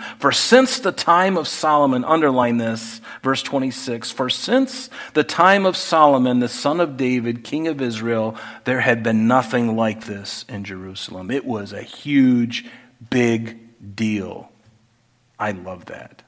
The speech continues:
I wish I could be there. Wish I was there. Then the priests and the Levites arose, and they blessed the people, and their voice was heard, and their prayer came up to his holy dwelling place,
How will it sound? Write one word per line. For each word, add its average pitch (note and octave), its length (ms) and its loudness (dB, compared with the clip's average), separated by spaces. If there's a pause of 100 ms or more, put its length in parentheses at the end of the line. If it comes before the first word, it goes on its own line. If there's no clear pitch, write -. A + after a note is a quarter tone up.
(120)
I A2 40 -8
wish A#2+ 280 -4
I A2 60 -4
could A2+ 220 -8
be A2 160 -4
there. - 320 -12 (380)
Wish C3 220 0
I C3+ 80 6
was C3 220 0
there. C3 360 -6 (1200)
Then C#3+ 200 6
the E3 80 4
priests D3+ 400 4
and C3 180 2
the D3 60 6
Levites B2+ 280 4
arose, B2+ 500 6
and A#2+ 60 0
they A#2 80 0
blessed C3+ 420 2
the C3+ 60 -4
people, B2 380 -2
and A#2+ 100 2
their B2 140 2
voice C#3+ 460 0
was C#3 160 -6
heard, C3+ 260 0
and A#2+ 80 2
their A#2+ 100 0
prayer D#3 320 4
came C#3+ 300 0
up C3+ 200 0
to C3 120 -4
his B2 140 -4
holy C#3+ 300 0
dwelling B2+ 520 -2
place, G#2+ 600 -8